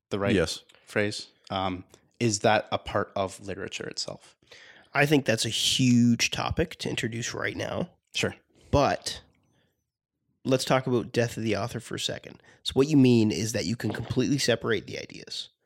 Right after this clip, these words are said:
Speaker 3: of the author from the art.
Speaker 1: I don't even think it has to be complete. It just has to be, uh,
Speaker 3: Some degree of separation.
Speaker 1: The au-, the author dr-, um, guides the reader into what they want them to take from it.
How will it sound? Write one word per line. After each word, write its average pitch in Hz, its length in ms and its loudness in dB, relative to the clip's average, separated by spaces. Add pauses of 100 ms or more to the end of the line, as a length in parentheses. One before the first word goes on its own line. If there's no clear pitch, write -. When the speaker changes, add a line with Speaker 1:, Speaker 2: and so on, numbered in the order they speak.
(420)
Speaker 3:
of 110 160 -4
the 95 120 -2
author - 400 -6 (260)
from 107 500 -4
the 69 140 -8
art. - 400 -12
Speaker 1:
I 120 80 4
don't 127 120 4
even 117 160 2
think 104 220 -4
it 101 80 0
has 95 180 -2
to - 60 -14
be 95 80 -8
complete. - 440 -12
It 101 120 -10
just - 180 -4
has 104 140 -2
to - 80 -16
be, 107 260 -2
uh, 98 340 -2 (460)
Speaker 3:
Some 120 240 -6
degree 90 240 -10
of - 80 -8
separation. - 500 -12
Speaker 1:
The 123 140 4
au-, 123 240 8
the 120 180 2
author 127 320 4
dr-, 110 400 -6
um, 101 320 -4 (140)
guides 104 540 2
the 113 200 -4
reader 98 380 -4
into 98 340 -8
what 98 540 -6
they 98 180 -2
want 95 300 -6
them 92 140 -10
to - 100 -10
take - 280 -10
from - 160 -14
it. - 100 -16